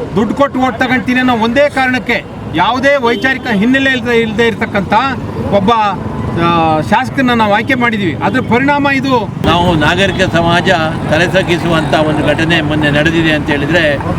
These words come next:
Speaker 2: ನಾವೆಲ್ಲರೂ ವಿಷಾದವನ್ನು ಪಡಿಸಬೇಕಾಗ್ತದೆ. ಇವತ್ತು ಏನು ಶಾಸಕರಾಗಿ ಆಯ್ಕೆಯಾದಂಥ ಮುನಿರತ್ನ ಅವರು ತಾವು ದಬ್ಬಾಳಿಕೆಯನ್ನು ಪ್ರದರ್ಶಿಸುವುದರ ಮೂಲಕ ಒಕ್ಕಲಿಗ ಸಮಾಜ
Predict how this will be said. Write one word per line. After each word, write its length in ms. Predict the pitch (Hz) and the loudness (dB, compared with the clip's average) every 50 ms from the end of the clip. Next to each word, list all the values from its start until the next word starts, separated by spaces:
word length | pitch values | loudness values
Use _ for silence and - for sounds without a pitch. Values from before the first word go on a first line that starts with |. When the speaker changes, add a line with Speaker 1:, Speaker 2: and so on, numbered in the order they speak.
| 156 147 - 143 | -2 -2 -2 0
Speaker 2:
ನಾವೆಲ್ಲರೂ 460 | 143 139 139 147 160 185 190 185 185 | 0 2 2 2 2 2 2 2 2
ವಿಷಾದವನ್ನು 540 | 170 156 151 151 160 160 156 156 156 151 143 | 2 2 2 2 2 2 2 0 0 -2 -2
ಪಡಿಸಬೇಕಾಗ್ತದೆ. 800 | 147 143 147 - 147 151 139 139 135 131 - - - 156 170 175 - - - - - 170 - - 139 | -2 -2 -2 0 0 0 0 0 0 -2 -2 0 0 0 0 0 0 -2 -4 -4 -4 -4 -2 0 2
ಇವತ್ತು 420 | 143 160 185 180 185 196 202 208 190 175 147 135 - - - - 123 127 143 | 2 2 2 2 2 2 2 2 2 2 0 -2 -4 -4 -4 -4 -2 0 2
ಏನು 260 | 170 196 196 196 185 | 2 2 2 0 0
ಶಾಸಕರಾಗಿ 800 | 156 131 - - 156 170 180 - 185 160 185 180 180 170 165 165 | 0 -2 -2 -2 -2 0 0 0 0 0 0 0 0 0 0 -2
ಆಯ್ಕೆಯಾದಂಥ 640 | 160 160 170 160 180 180 175 170 170 190 - - | -2 0 0 0 0 0 0 0 0 0 0 0
ಮುನಿರತ್ನ 680 | - 165 151 170 175 185 185 180 165 - 175 170 160 160 | 0 0 2 2 2 2 2 0 0 0 0 0 0 0
ಅವರು 200 | 170 185 202 170 151 139 123 - - - - - 156 156 | 0 2 2 0 0 -2 -2 -2 -2 0 0 0 0 0
ತಾವು 600 | 160 170 175 175 175 170 160 156 156 - - 147 | 0 0 0 0 -2 -2 -2 -2 -2 -2 0 0
ದಬ್ಬಾಳಿಕೆಯನ್ನು 680 | 143 143 190 190 196 202 180 165 185 185 180 175 170 | 0 2 2 2 2 0 0 0 0 0 -2 -2 -4
ಪ್ರದರ್ಶಿಸುವುದರ 680 | 156 160 160 160 170 175 156 - 180 160 165 175 165 160 156 | -2 -2 -2 0 0 0 0 -2 -2 0 0 0 2 2 2
ಮೂಲಕ 320 | 156 165 180 - 202 190 175 180 185 185 185 180 - - - - - - | 2 2 2 2 2 0 0 0 0 0 -2 -6 -8 -10 -8 -6 -4 -2
ಒಕ್ಕಲಿಗ 440 | - - - 180 185 185 185 175 180 | -2 -2 0 0 2 2 2 2 2
ಸಮಾಜ 640 | 185 185 185 185 190 - 170 180 185 185 185 175 | 2 2 0 0 0 0 0 0 0 0 0 0